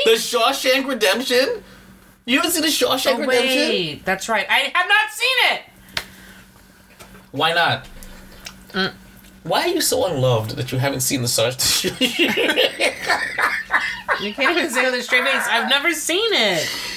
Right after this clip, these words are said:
Speaker 1: Oh, God! I'm sorry, guys. I'm having a blast.
Speaker 2: So, listen, remember I told you we're gonna list ten movies.
Speaker 1: Uh-huh.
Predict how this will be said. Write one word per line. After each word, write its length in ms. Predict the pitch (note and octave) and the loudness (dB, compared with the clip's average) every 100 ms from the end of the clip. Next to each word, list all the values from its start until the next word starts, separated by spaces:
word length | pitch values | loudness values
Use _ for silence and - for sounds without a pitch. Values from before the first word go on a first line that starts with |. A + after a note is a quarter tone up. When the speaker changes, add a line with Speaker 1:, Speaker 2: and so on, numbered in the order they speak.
| - - - - - - - - | -10 -12 -12 -10 -10 -12 -16 -4
Speaker 1:
Oh, 160 | G4 F#4 | 0 0
God! 600 | G4 G#4 G4+ F#4 D4 C4 - - - | 0 0 2 2 0 -2 -8 -18 -4
I'm 120 | D#3+ | -4
sorry, 320 | D#3 C#3 B2+ | 0 2 2
guys. 420 | A2+ A2 A2+ B2 - | 2 2 0 -2 -4
I'm 160 | - | 0
having 160 | D3 C#3+ | 0 2
a 60 | C3 | 0
blast. 580 | A#2 A2+ G#2+ B2 - - - - - | 2 2 2 -2 -6 -12 -16 -16 -10
Speaker 2:
So, 100 | - | -4
listen, 260 | A3+ B3 A3+ | 0 0 0
remember 220 | G#3+ A#3 | 0 0
I 60 | C4 | 0
told 200 | C#4+ C4 | 0 0
you 120 | A#3+ | 0
we're 100 | G3+ | 0
gonna 120 | G3 | 2
list 280 | G3 F#3 - | 0 0 -2
ten 240 | - A3+ | 0 0
movies. 680 | C4 D4 B3 A3 G3 G3 G3+ | 2 0 2 0 2 0 -2
Speaker 1:
Uh-huh. 360 | D#3+ F3+ G3 | 0 2 0